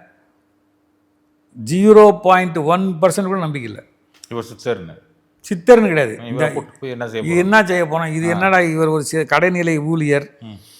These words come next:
Speaker 1: இவரை கூப்பிட்டு போய் ஒரு ஃபைவ் ஸ்டார் ஹோட்டல்ல தங்க வச்சு, இவர் என்ன செய்ய போறாரோ, ஆண்டவா, இது நம்மளுக்கு வந்த சோதனையை பாடுறா.
Speaker 2: ம்.
Speaker 1: என்ன?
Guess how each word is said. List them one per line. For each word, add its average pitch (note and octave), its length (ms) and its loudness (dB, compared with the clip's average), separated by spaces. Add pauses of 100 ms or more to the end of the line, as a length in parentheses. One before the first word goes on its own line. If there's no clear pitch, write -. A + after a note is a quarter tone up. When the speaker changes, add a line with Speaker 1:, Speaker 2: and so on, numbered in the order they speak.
(160)
Speaker 1:
இவரை E3 240 0
கூப்பிட்டு E3 300 -6
போய் E3 80 -6
ஒரு D#3 160 -4
ஃபைவ் D#3 160 -4
ஸ்டார் D#3+ 260 -2
ஹோட்டல்ல C#3+ 240 -6
தங்க D3 220 -6
வச்சு, B2+ 640 -8
இவர் D#3 180 -6
என்ன E3 220 -2
செய்ய D3+ 240 -2
போறாரோ, C3+ 520 -4
ஆண்டவா, B2+ 600 -4 (680)
இது B2+ 160 -12 (640)
நம்மளுக்கு C#3+ 220 -6
வந்த C3+ 220 -8
சோதனையை B2 500 -6
பாடுறா. A2 360 -4
Speaker 2:
ம். F#2+ 220 -20 (440)
Speaker 1:
என்ன? B2 280 -10